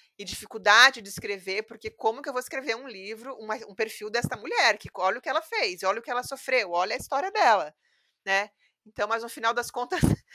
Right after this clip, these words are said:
eu consegui, assim, então, é, e tem a, essa coisa muito bonita, que são desses muitos encontros, né, e a relação de confiança entre a, entre, é,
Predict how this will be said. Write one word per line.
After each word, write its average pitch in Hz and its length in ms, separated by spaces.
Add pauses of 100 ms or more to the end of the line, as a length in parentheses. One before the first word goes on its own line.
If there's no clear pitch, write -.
(240)
eu 226 120
consegui, 233 680
assim, 165 220
então, 180 440 (760)
é, 175 340
e 190 40
tem 208 220
a, 208 160
essa 214 220
coisa 220 300
muito 240 360
bonita, 233 840 (420)
que - 120
são 214 220
desses 202 280
muitos 254 400
encontros, 226 680
né, 208 180
e 214 60
a 208 40
relação 220 420
de 220 120
confiança 208 760
entre 175 340
a, 175 240 (140)
entre, 160 600 (560)
é, 147 580